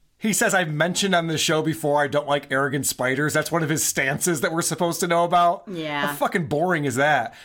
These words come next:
Speaker 1: And that story is just an, a nothing story.
Speaker 2: It's pretty ridiculous.
Speaker 1: I wouldn't tell
Speaker 2: I don't
Speaker 1: that story
Speaker 2: care. <laughs>
Speaker 1: if I was blackout drunk at a bar for fear of boring someone to death. What is the point of that? "Oh, yeah, I used to cough on this spider." Good one.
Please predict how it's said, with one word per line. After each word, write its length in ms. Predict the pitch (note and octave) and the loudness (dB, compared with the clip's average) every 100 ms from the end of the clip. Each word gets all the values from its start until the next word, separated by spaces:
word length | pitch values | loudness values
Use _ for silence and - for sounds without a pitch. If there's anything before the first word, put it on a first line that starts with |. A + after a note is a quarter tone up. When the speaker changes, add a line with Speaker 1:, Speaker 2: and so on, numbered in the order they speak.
| - F3+ | -6 -2
Speaker 1:
And 120 | A3 | 0
that 160 | D#4+ | 0
story 360 | - - D4 A3+ | 0 0 0 0
is 80 | C#3 | -2
just 140 | C#3 | -4
an, 80 | C3+ - | -4 -4
a 80 | C#3 | -4
nothing 640 | C#3+ C#3+ D3+ - A#2+ A2 | -2 0 0 0 -6 -6
story. 560 | - C3 B2+ G#2 F2 - _ _ _ _ _ - | -4 0 0 -2 -10 -20 _ _ _ _ _ -18
Speaker 2:
It's 380 | - A4 - | -12 -12 -12
pretty 480 | - - D5 C5+ G4+ | -18 -8 -2 0 0
ridiculous. 880 | G#3 F#3 D#3+ D#3+ C3+ D#2 - - - - | 0 -2 -2 -4 -6 -12 -14 -16 -8 0
Speaker 1:
I 100 | C4+ | 0
wouldn't 360 | D#4 D#4+ B3+ | 2 0 0
tell 100 | G#3+ | 0
Speaker 2:
I 40 | A#3 | 0
don't 40 | G#3 | 0
Speaker 1:
that 200 | G3 - | 0 0
story 600 | A3+ G#3+ G3+ G3 F3+ E3+ - - | 0 2 2 0 0 0 -4 -6
Speaker 2:
care. 140 | B3 - A#3+ | -6 -6 -12
<laughs> 240 | - - - | -14 -10 -4
Speaker 1:
if 140 | G#3 | 0
I 60 | - | 2
was 140 | F#3 | 0
blackout 540 | A#2 D#3+ G#3 A3 F#3+ C3 | -2 0 0 2 0 0
drunk 320 | D#3+ G3 G3 | -2 0 0
at 60 | D#3 | -2
a 40 | |
bar 600 | A2+ D3+ A#3+ G3+ C3 - _ | 0 0 2 0 -2 -10 _
for 160 | - F3 | -6 -4
fear 260 | - A3 D#3+ | -2 -2 -2
of 120 | A2 | 0
boring 340 | C#3+ A3 F#3+ | 0 0 0
someone 320 | B2 A#2+ A2 A2+ | -2 -2 -2 -4
to 60 | |
death. 460 | G2+ A#2 G#2+ - - _ - | -2 -2 -4 -8 -20 _ -16
What 300 | D#3 B3 D#4 | -4 -2 -2
is 140 | G3 | -2
the 80 | G3 | -4
point 380 | - A3+ D4 F3+ | -2 -2 0 0
of 100 | B2+ | 0
that? 180 | A#2+ D#3 | 0 2
"Oh, 120 | G3 | 2
yeah, 120 | G3 | 2
I 20 | |
used 100 | F#3 | 0
to 60 | F#3 | -2
cough 280 | - F#3 E3 | 0 0 0
on 120 | D3+ | -2
this 140 | C3+ | -2
spider." 320 | - D#3 C#3+ G2+ | -2 -2 -2 -2
Good 260 | C#3 G#3 | -2 0
one. 260 | D#3+ A#2 | 0 -2